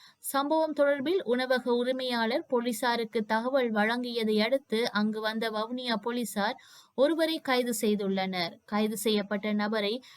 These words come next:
மேலதிக விசாரணையின் பின் நீதிமன்றத்தில் முற்படுத்த உள்ளதாக போலீசார் தெரிவித்துள்ளனர். இந்திய கடற்படைக்கு சொந்தமான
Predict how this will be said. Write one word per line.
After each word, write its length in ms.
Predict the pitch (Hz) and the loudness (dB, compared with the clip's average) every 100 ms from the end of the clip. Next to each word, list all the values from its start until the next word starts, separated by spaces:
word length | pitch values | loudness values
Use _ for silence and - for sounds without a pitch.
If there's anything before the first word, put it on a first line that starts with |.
| _ 220 | _ -2
மேலதிக 580 | 233 240 233 226 220 | 0 2 0 0 -2
விசாரணையின் 680 | 214 220 254 240 233 226 220 208 | -2 -2 0 0 0 -2 -2 -2
பின் 260 | 247 233 294 | -2 -2 -2
நீதிமன்றத்தில் 880 | 247 240 240 226 226 220 214 220 220 | 0 0 -2 -2 0 0 0 -2 -2
முற்படுத்த 540 | 240 - 254 247 226 | -6 0 -2 0 -2
உள்ளதாக 580 | 220 233 220 220 214 302 349 | -2 -2 0 0 0 -4 0
போலீசார் 520 | 247 226 208 220 208 269 | 0 0 0 -2 0 2
தெரிவித்துள்ளனர். 960 | 262 220 196 180 170 170 170 165 147 _ _ _ _ _ _ _ _ _ | 2 2 -2 -6 -6 -8 -6 -8 -8 _ _ _ _ _ _ _ _ _
இந்திய 360 | 247 311 330 339 330 | -4 -2 -2 -4 -2
கடற்படைக்கு 600 | 254 254 254 262 247 262 247 | 0 0 0 -2 0 -2 -4
சொந்தமான 640 | 254 247 277 254 247 226 | -2 0 -2 0 0 2